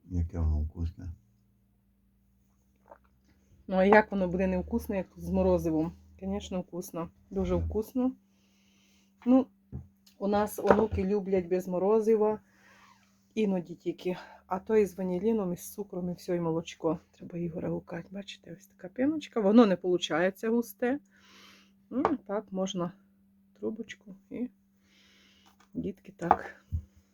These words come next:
Speaker 2: люблять, таке полюбляють. Можна віш-, вишеньки добавляти, що хочеш, любу вареньку. Можна даже корицю добавити. Можна какао добавити. Да що, хто, хто що любить, те можна й добавляти.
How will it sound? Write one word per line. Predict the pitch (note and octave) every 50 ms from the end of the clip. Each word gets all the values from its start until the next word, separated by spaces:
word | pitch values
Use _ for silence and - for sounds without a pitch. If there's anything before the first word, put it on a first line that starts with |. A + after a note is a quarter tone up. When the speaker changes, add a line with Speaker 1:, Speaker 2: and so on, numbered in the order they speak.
| _ _ _ _ _ _ _ _ -
Speaker 2:
люблять, | E3 D#3+ D#3+ D#3 D3+ D3+ D3+ E3 -
таке | _ - - - E3 - _
полюбляють. | E3+ E3+ F3 E3 E3 E3 D#3+ D#3+ D3+ C#3 _ _ _ _ _ _ _ _ _ _ _ _ _ _ _
Можна | C4+ D#4+ F4+ - C4+ B3+ A3
віш-, | G#3 G#3 - - - - -
вишеньки | F#3 G#3 B3 C4 C4 - - A3+ G#3 G3+ G#3
добавляти, | F#3+ F#3+ F#3 F3+ F3+ F#3 F#3 F3 E3+ E3
що | - - F3
хочеш, | - - F#3+ G3 - - - -
любу | F3+ E3+ E3 F3
вареньку. | F3+ E3 D3+ D#3 D#3+ F3+ E3+ - - - - - _ _ _ _ _ _ _ _ _ _ _ _ _ _ _ _ _ _ _ _ _
Можна | F#3+ G#3+ A#3 - - G#3 F#3+
даже | F3+ F#3+ F3+ F#3 F#3 F3+ F3+ E3+
корицю | - - E3 D#3+ G3 G3 - - G3
добавити. | F3+ F3+ E3 E3 E3 D#3+ D#3+ D3+ D3+ - - - _ _ _ _ _ _ _ _ _ _ _ _ - -
Можна | - G3+ G#3+ A3+ A3+ A#3 A3+
какао | - A3+ G#3 - D#3 D#3+ E3 E3+ E3+
добавити. | D#3+ D#3+ D#3 D#3+ D#3 D3+ D3 D3+ D#3
Да | D#3 G3 A#3
що, | - - D4
хто, | C#4 - - - - _ C4 A#3+
хто | - - - _ _ - D4+ C#4+
що | - - - A3+
любить, | G#3 B3+ D4+ C#4 A#3+ G3 F3+ -
те | _ -
можна | F#3+ F#3+ G3 G3 G3 F#3+
й | F#3
добавляти. | E3+ E3+ E3+ E3 D#3+ E3 D#3+ D3+ D3 - - _